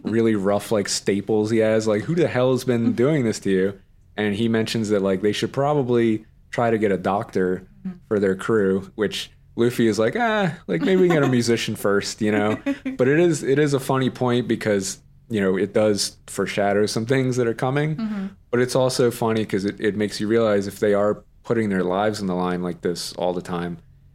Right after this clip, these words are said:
Speaker 1: they probably do need someone who can actually patch them up to keep them going.
Speaker 2: <laughs>
Speaker 1: That might be pretty important.
Speaker 2: <laughs>
Speaker 1: As this party's going on, we do get this little moment where we see Nami is, is vis-, visiting Belmare's grave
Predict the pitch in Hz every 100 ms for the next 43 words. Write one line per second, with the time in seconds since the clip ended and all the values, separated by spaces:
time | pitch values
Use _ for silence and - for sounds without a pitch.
0 | - 110 107 - 165 147 120 117 107 110
1 | 113 107 - 117 110 101 104 - 95 95
2 | - 104 95 90 - 98 101 - 101 98
3 | 101 - 95 - 104 107 98 92 90 92
4 | 95 95 - - _ _ - 92 107 113
5 | 113 127 120 120 117 113 135 127 123 120
6 | 135 139 143 143 - - 240 - 247 -
7 | - 117 120 123 110 127 113 107 113 104
8 | 101 104 104 98 117 110 107 104 - 98
9 | 95 95 95 95 92 90 90 90 85 -
10 | - - 95 - 98 95 98 98 98 95
11 | 92 - - 98 90 101 98 - - 110
12 | 110 104 98 98 98 92 90 - 92 92
13 | 92 92